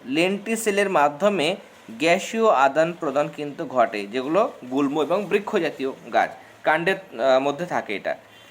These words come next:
পিত্তরস থেকে নির্গত যে নালী, সেটাকে বলা হয় সিস্টিক নালী। সত্য মিথ্যা, দেখো মানবদেহের সব অস্থিসন্ধিতেই সাইনোভিয়াল তরল থাকে, আহ, সব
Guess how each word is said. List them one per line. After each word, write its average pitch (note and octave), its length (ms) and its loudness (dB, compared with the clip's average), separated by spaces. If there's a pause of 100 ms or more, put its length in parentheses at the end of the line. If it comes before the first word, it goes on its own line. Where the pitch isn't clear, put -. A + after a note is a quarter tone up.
(220)
পিত্তরস A#3 480 2
থেকে A3+ 240 -2
নির্গত G#3 340 2
যে G3+ 120 2
নালী, F#3 360 0
সেটাকে F3 300 -4
বলা D3+ 240 2
হয় G3+ 200 2
সিস্টিক A#3 520 -10
নালী। G2+ 320 -2 (300)
সত্য A3+ 360 0
মিথ্যা, A#3 340 0
দেখো A3+ 220 2
মানবদেহের F#3+ 520 2
সব F#3+ 400 2
অস্থিসন্ধিতেই F#3 760 -6
সাইনোভিয়াল E3 640 -2
তরল D#3 260 0
থাকে, D#3+ 400 -4 (420)
আহ, D3 180 -4
সব F3 280 2